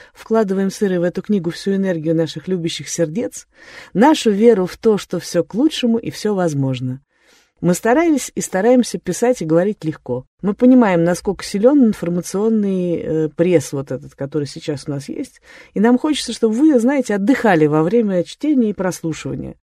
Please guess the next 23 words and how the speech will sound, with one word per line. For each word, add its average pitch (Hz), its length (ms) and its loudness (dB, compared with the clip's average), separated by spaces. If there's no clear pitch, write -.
В - 80 -20
то 349 140 2
же 302 140 4
время 269 320 4
мы 233 180 2
стремимся 247 500 0
достичь 202 440 -6
эффекта 247 320 2
присутствия, 180 600 -4
как 185 180 -8
будто 240 220 0
мы 185 120 2
с - 80 -4
вами 170 180 4
сидим 180 320 0
в 160 80 2
одном 156 240 2
кафе 247 400 -4
или 175 180 -2
едем 180 400 -2
в - 60 -20
прекрасном 147 560 -4
поезде 196 580 -2